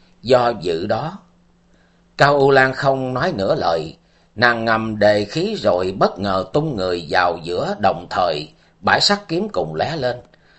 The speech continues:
Không một ai thấy nàng xuất thủ như thế nào, chỉ thấy bãi đạo kiếm quang lướt qua như sao xẹt, và tiếp theo là hai thân người ngã xuống. Giả Tự Đạo và Du Bà Bà không biết điều gì đang diễn ra,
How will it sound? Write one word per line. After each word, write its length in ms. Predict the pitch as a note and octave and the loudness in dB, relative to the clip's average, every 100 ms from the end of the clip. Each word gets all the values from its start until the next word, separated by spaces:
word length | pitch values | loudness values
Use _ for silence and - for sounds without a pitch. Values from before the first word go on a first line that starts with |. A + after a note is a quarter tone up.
| _ - | _ -4
Không 220 | - A2+ | -2 -2
một 180 | F2+ - | -4 -2
ai 180 | A2+ A2+ | -2 -2
thấy 200 | D3 F3+ | -4 -4
nàng 260 | F2 E2 | -4 -6
xuất 240 | - E3 - | -8 -10 -8
thủ 140 | - | -8
như 200 | D3+ B2+ | -6 -6
thế 240 | A#2+ D3 | -4 -4
nào, 420 | D3+ F2 D2 C#2+ - _ _ | -2 -2 -2 -8 -14 _ _
chỉ 160 | A2+ A#2+ | -4 -2
thấy 200 | B2+ E3 | -2 -2
bãi 300 | F2 F2 C#3 | -2 -2 -2
đạo 320 | E2 E2+ G2 | -2 0 -2
kiếm 180 | C3+ D#3+ | -6 -8
quang 320 | D#3+ A2+ A2 | -2 -2 -2
lướt 200 | G#2+ B2+ D#3 | -4 -6 -6
qua 160 | G#2+ F#2+ | -6 -4
như 200 | F#2+ F#2+ | -6 -6
sao 320 | - A2 A2+ | -4 -4 -4
xẹt, 260 | - D2+ D#2+ _ _ _ _ - - | -4 -6 -6 _ _ _ _ -20 2
và 160 | A#2 G#2+ | 4 4
tiếp 160 | F#3 - | 2 0
theo 220 | D3 D3 | -2 -2
là 340 | D3 F2 E2 D#2+ | 0 0 0 -4
hai 260 | B2 C#3 | -4 -4
thân 240 | C3 D3 C3+ | -4 -6 -6
người 220 | E2 D#2 | -6 -8
ngã 240 | D2 D#2 | -8 -8
xuống. 320 | C3+ A#2 C#3+ D#3+ _ _ _ _ _ _ _ _ - | -8 -8 -10 -14 _ _ _ _ _ _ _ _ 0
Giả 160 | A2 C#3+ | 2 2
Tự 160 | A2 A#2 | -2 -2
Đạo 320 | E2+ F#2 G#2 | 0 0 -2
và 140 | E2+ E2 | -6 -4
Du 160 | B2 A#2+ | -6 -2
Bà 160 | F2 D#2 | -2 0
Bà 240 | D#2 D#2 | -2 -2
không 340 | D2 - B2 | -4 -8 -6
biết 220 | C3 E3 - | -6 -6 -6
điều 260 | E2+ C#3+ B1+ | -6 -8 -8
gì 280 | F3+ D2+ C#2+ | -8 -8 -8
đang 180 | G#2 A#2+ A#2 | -8 -8 -10
diễn 200 | D#2 C#3 | -12 -8
ra, 320 | A#2 A2+ | -8 -8